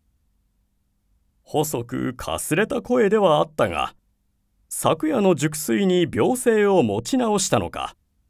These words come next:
病男爵は案外元気である。ええ、お喜びください。陸です。陸です。昨日見えなかった陸地が今日見え始めたとすれば、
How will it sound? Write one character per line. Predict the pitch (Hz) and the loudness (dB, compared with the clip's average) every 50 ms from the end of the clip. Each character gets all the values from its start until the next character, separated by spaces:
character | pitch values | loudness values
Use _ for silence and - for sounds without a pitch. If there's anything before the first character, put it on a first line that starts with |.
| _ _ _ | _ _ _
病 | - 90 101 117 170 196 | -8 -2 0 0 2 2
男 | - 107 185 | 2 0 0
爵 | 190 151 143 151 151 | 0 -2 -2 -2 0
は | 139 135 135 120 - _ _ _ - - | 0 0 0 -2 -6 _ _ _ -10 -6
案 | - 95 110 135 123 | -4 -2 -2 -2 0
外 | 101 95 101 120 117 - | 0 0 0 0 -2 -4
元 | - 82 127 214 262 254 | -4 -2 0 0 0 -2
気 | - 190 | -2 -4
で | 254 147 - | -4 -2 -2
あ | - 87 78 | -2 -2 -4
る。 | - - _ _ _ _ _ _ _ _ _ _ _ _ _ _ _ _ _ _ _ _ _ _ _ _ _ _ _ _ _ _ _ _ _ _ _ _ _ _ _ _ _ _ _ _ _ _ _ _ _ _ _ | -6 -8 _ _ _ _ _ _ _ _ _ _ _ _ _ _ _ _ _ _ _ _ _ _ _ _ _ _ _ _ _ _ _ _ _ _ _ _ _ _ _ _ _ _ _ _ _ _ _ _ _ _ _
え | - - - - - - - - - | -4 -2 2 4 4 2 2 0 -6
え、 | _ _ _ _ _ _ _ _ - | _ _ _ _ _ _ _ _ -4
お | - 139 165 180 | 0 4 4 6
喜 | 202 214 220 - 220 202 | 6 4 4 2 0 0
び | 220 226 | 0 -2
く | - 233 | 0 0
だ | - 233 | 0 0
さ | 226 - - - | 2 0 0 0
い。 | - - - _ _ _ _ _ _ _ _ _ _ _ _ _ _ _ _ _ _ | -2 -6 -12 _ _ _ _ _ _ _ _ _ _ _ _ _ _ _ _ _ _
陸 | 123 123 156 175 170 - 240 | -8 -6 -6 -4 -4 -2 0
で | 254 233 | 0 0
す。 | - - - - - _ _ _ _ _ _ _ _ - | 0 -4 -8 -12 -16 _ _ _ _ _ _ _ _ -10
陸 | 123 156 190 226 226 - 302 | -6 -4 -4 -2 -2 -2 0
で | 339 302 | 0 -2
す。 | - - 113 73 - - _ _ _ _ _ _ _ _ _ _ _ _ _ _ _ _ _ _ _ _ _ _ _ _ _ _ _ | -2 -4 -8 -10 -12 -14 _ _ _ _ _ _ _ _ _ _ _ _ _ _ _ _ _ _ _ _ _ _ _ _ _ _ _
昨 | - - - | -8 -2 -2
日 | 151 190 240 269 262 254 247 233 | 0 0 2 2 4 4 4 4
見 | 185 185 226 | 4 2 2
え | 262 277 | 2 2
な | 247 220 | 2 2
か | 190 175 | 2 2
っ | 165 156 | 0 2
た | - 165 151 | 2 2 2
陸 | 151 160 165 - | 2 0 -2 -6
地 | - - - | -6 -4 0
が | 214 208 196 165 - - - _ _ _ _ _ - | 2 4 4 2 2 -4 -14 _ _ _ _ _ -2
今 | - 269 285 247 156 117 101 | 0 2 4 4 4 2 2
日 | |
見 | 104 113 151 220 | 2 2 2 2
え | 277 277 | 2 2
始 | 247 - 254 247 233 233 277 247 | 2 2 0 -2 0 0 0 0
め | 220 196 | 0 0
た | 233 254 | -2 -2
と | 254 220 185 | 0 0 -2
す | - - - 147 | -2 -2 -4 -2
れ | 185 196 | -2 0
ば、 | 143 - - - | 0 -2 -4 -6